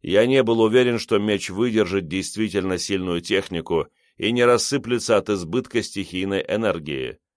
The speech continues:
Грейс, хотя нет, теперь его стоит называть Мингар, сломал главное копьё, торчащее из него, а следом лишь от усилия духовного давления сломались и остальные.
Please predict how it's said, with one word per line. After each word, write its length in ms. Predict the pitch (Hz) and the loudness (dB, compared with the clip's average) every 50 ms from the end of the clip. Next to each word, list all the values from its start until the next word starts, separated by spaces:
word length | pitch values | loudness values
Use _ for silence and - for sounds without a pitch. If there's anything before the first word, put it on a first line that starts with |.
| _ _ _ _ _ _ _ _ _ _ - | _ _ _ _ _ _ _ _ _ _ -12
Грейс, 580 | 80 78 80 85 101 120 127 120 - - - _ _ _ _ _ | -6 -4 0 2 2 2 0 0 -4 -8 -10 _ _ _ _ _
хотя 380 | _ - - 76 76 85 85 101 | _ -6 -6 -4 -2 -2 -2 0
нет, 200 | 104 90 87 - | 0 -2 -4 -4
теперь 360 | - 92 76 101 101 98 101 | -8 -6 -2 0 0 0 0
его 180 | 101 98 98 | -2 -2 -2
стоит 320 | 92 - - 104 98 92 - | -4 -2 0 0 0 0 0
называть 400 | 98 95 85 92 92 90 85 - | -4 -4 -2 0 0 0 0 -2
Мингар, 540 | 82 85 87 87 87 87 104 110 110 107 - _ _ _ _ _ | -4 -6 -6 -4 0 2 2 2 2 0 -4 _ _ _ _ _
сломал 560 | - - - 73 62 64 71 80 101 117 117 | -18 -12 -8 -6 -6 -4 0 0 0 0 0
главное 480 | 98 107 107 107 104 95 98 98 95 87 | 2 4 4 4 4 4 0 0 0 0
копьё, 520 | - 85 76 - 73 80 90 101 104 - _ _ _ _ _ | -2 -4 -4 -4 -2 2 2 2 2 0 _ _ _ _ _
торчащее 680 | - 92 95 92 - - 107 101 92 - - 101 98 98 | -2 -2 -2 -2 0 0 2 2 2 0 0 0 0 0
из 120 | 92 82 90 | 0 -2 -4
него, 380 | 95 92 95 98 98 90 - _ _ _ _ _ _ _ _ _ _ - | -2 0 2 4 2 2 0 _ _ _ _ _ _ _ _ _ _ -6
а 160 | - 69 80 | -4 -4 -4
следом 600 | - - 87 101 127 131 131 139 135 127 107 - _ _ _ | -4 -2 0 2 4 4 4 4 2 0 -2 -8 _ _ _
лишь 380 | - - - 104 123 - - - | -12 -6 -4 -2 -2 -2 -4 -4
от 200 | - 107 107 - | -4 -4 -4 -2
усилия 480 | 95 107 - - - 117 110 107 101 98 | -4 -6 -4 -4 -4 0 2 2 2 2
духовного 580 | 90 98 98 - 107 104 95 98 98 92 87 82 | 2 -2 -2 0 2 2 2 2 0 0 0 0
давления 560 | 71 80 76 76 85 101 107 107 107 107 104 | 0 -2 -2 0 0 0 0 0 0 -2 -2
сломались 640 | - - 87 80 78 78 80 85 87 87 85 - - | -2 -2 -2 -2 -2 -2 -2 -2 -2 -4 -6 -8 -8
и 100 | - - | -6 -4
остальные. 800 | 85 73 - - - 98 95 98 101 98 87 73 69 62 58 | -4 -4 -4 -4 -4 -4 -4 -2 -2 -4 -4 -4 -6 -8 -10